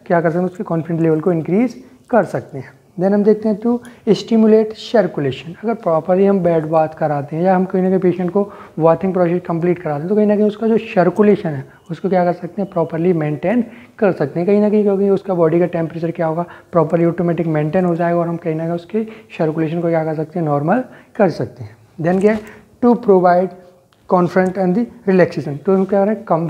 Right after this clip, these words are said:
क्या बोला है, उसको comfort provide करेंगे, relaxation, मतलब कहीं ना कहीं patient को अगर बाथिंग कराएंगे तो क्या होगा, एक comfort feel होगा, साथ ही साथ उसको एक relaxation feel होगा, मतलब एक आराम या एक उसको relax feel होगा,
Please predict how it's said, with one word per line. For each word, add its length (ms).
क्या 120
बोला 140
है, 60
उसको 200
comfort 460
provide 360
करेंगे, 280
relaxation, 640
मतलब 280
कहीं 120
ना 100
कहीं 120
patient 380
को 60
अगर 160
बाथिंग 320
कराएंगे 300
तो 100
क्या 140
होगा, 160
एक 220
comfort 360
feel 260
होगा, 200
साथ 120
ही 40
साथ 160
उसको 140
एक 200
relaxation 680
feel 220
होगा, 160
मतलब 220
एक 180
आराम 360
या 60
एक 160
उसको 200
relax 480
feel 180
होगा, 200